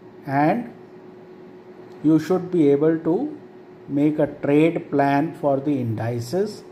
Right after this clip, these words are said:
as well as four or five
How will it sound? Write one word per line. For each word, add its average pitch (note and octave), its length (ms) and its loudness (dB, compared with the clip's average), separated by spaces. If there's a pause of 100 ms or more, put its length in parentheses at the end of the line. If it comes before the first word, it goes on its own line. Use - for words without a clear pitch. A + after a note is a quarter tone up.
(760)
as D3 240 -4
well F#3+ 240 4
as B3+ 300 -2 (180)
four F#3+ 220 2
or G3+ 100 0
five E3 420 0